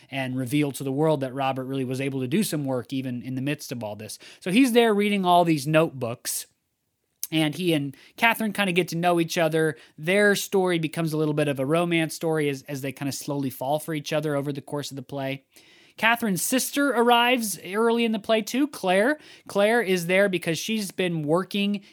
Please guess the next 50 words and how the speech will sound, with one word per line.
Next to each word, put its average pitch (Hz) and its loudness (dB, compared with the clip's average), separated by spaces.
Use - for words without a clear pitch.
in 220 0
New 208 2
York 180 2
to 160 -6
pay 175 -2
the 160 0
bills 147 0
for 160 0
Catherine, 170 -2
who's 147 -4
not 151 -2
been 156 -4
able 156 -2
to 147 -2
work 147 -2
or 143 -4
go 139 -6
to 139 -4
school, 151 -2
she 147 -12
says, 143 -6
because 139 -6
she's 135 -8
been 135 -6
caring 135 -4
for 127 -10
her 123 -8
dad. 127 -4
Claire 226 4
is 202 -2
there 202 2
to 165 4
help - 0
the 147 -4
funeral. 262 6
The 175 -2
funeral 202 -2
happens 185 -2
at 165 -2
one 175 -2
point. 180 -4
Ultimately, 262 6
what 208 6
is 175 4
discovered 180 2
about 170 2
halfway 170 -2
through 165 -6
the 151 -6
show, 135 0